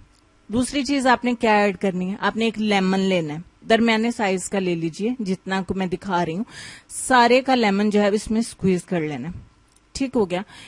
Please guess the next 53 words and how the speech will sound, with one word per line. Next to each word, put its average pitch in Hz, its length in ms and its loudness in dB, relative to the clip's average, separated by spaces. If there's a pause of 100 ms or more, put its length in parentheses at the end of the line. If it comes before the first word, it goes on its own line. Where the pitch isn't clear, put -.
(160)
एक 254 220 0
लीमू 226 280 4
का 208 100 0
रस 196 240 -2
आप 190 160 -2
इसमें 202 240 -4
ऐड 165 160 -4
करेंगे। 156 360 -8 (360)
हर 247 200 2
तरह 240 380 4
के 262 260 -2 (160)
पेशेंट्स 240 560 -2
जो 214 120 2
हैं 196 220 0
वो 180 140 0
बीपी 202 380 0
वगैरह 185 340 0
के, 208 160 -4
शुगर 196 300 0
वगैरह 175 320 -2
के, 208 160 -4
वो 214 80 4
लेमन 196 360 2
का 208 100 2
यूज 185 260 0
कर - 180 -4
सकते - 320 -14
हैं। - 60 -20 (120)
जिनको 233 340 0
लीमू 233 280 2
से 240 140 -4
कोई 247 160 -2
प्रॉब्लम 190 500 2
है 247 80 -2 (360)
और 214 120 4
शुगर 247 380 2
का 240 120 2
अगर 214 180 2
मसला 202 360 0
नहीं 185 200 -2
है 233 100 -2
तो 240 140 -2
वो 233 120 6
इसमें 226 320 0
शहद 247 440 -2
जो 208 140 2
है 190 100 2
वो 196 160 4
एक 190 120 2
चम्मच 196 400 -4
मिला 175 280 -2
सकते - 300 -12
हैं। 247 60 -18